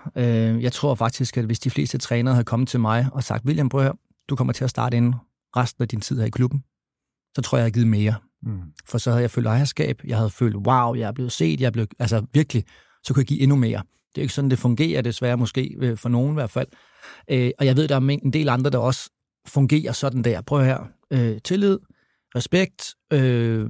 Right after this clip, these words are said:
Speaker 1: fuld, øh, fuld sådan power den vej rundt, jamen så, så vil jeg faktisk kunne give endnu mere. Og det er klart, det, det, det er en del af, det er en del af det, som, som, som også selvfølgelig,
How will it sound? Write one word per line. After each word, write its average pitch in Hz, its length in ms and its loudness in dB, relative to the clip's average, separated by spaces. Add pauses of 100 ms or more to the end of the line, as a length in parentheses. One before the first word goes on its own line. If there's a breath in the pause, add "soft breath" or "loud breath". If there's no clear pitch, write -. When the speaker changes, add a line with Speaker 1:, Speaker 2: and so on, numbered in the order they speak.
Speaker 1:
fuld, - 320 -4
øh, 123 300 2 (100)
fuld - 300 -4
sådan 135 200 0
power 127 280 2
den 147 160 0
vej 131 120 2
rundt, 135 340 -2 (100)
jamen 131 300 2
så, 143 440 0
så - 160 -4
vil 151 100 0
jeg 139 140 -2
faktisk - 280 -6
kunne 120 120 -10
give 156 200 0
endnu 147 160 2
mere. 113 340 2 (640 soft breath)
Og 131 100 -4
det 147 60 0
er 139 40 0
klart, 147 340 -2
det, 139 520 2
det, 151 200 -4
det 165 80 4
er 156 40 4
en 147 60 2
del 151 280 2
af, 120 280 0
det 151 100 -2
er 147 40 2
en 123 100 -6
del 160 180 2
af 131 60 0
det, 139 160 2
som, 135 260 0 (480 soft breath)
som, 135 320 -4
som 135 240 -4
også 135 180 -2
selvfølgelig, 143 360 -2